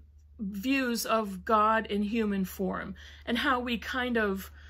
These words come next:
form him into our image of what we believe he looks like. And she's, she discusses unresolved moral ambiguities within the text and miracle, the miracle of the resurrection.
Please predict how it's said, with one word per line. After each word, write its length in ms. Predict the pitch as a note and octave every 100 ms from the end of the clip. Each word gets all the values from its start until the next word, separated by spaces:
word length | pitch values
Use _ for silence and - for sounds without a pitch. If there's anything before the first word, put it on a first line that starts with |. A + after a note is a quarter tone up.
| - - -
form 460 | - - C#4+ C#4
him 240 | C4+ C4 A#3
into 520 | A#3 B3 A#3+ B3+ A#3
our 600 | - G#3+ A#3+ A#3 G3+ F#3 -
image 480 | A3 G#3 G3 F#3 -
of 280 | G3+ G3 F#3+
what 200 | G3+ G3
we 120 | A#3+
believe 380 | G#3 G3+ G3 F#3+
he 240 | A#3+ A3
looks 360 | G3 G3 - -
like. 360 | F3+ E3+ - - - - - -
And 400 | A#3+ A#3+ A3+ A3+ - -
she's, 380 | - - C4+ -
she 200 | A3+ -
discusses 600 | B3+ C4+ - C4 C4 B3
unresolved 680 | - A#3+ C#4+ C#4+ - A#3+ A3+
moral 500 | A3+ G#3+ A3 A3+ B3 -
ambiguities 920 | A3+ G#3+ F#3 G3+ G#3+ G3+ G3 G3+ -
within 300 | G#3 F#3 G3+
the 100 | G3+
text 540 | F#3+ G#3 F#3+ - - -
and 420 | A3 G#3 G3 G3+
miracle, 560 | G#3+ G#3+ A#3+ A#3+ G#3+ G#3
the 140 | -
miracle 460 | A3 A3 A#3 A3+ G#3+
of 120 | F#3+
the 80 | F#3+
resurrection. 840 | F#3+ F#3 F3+ F#3 F3+ - F3+ F#3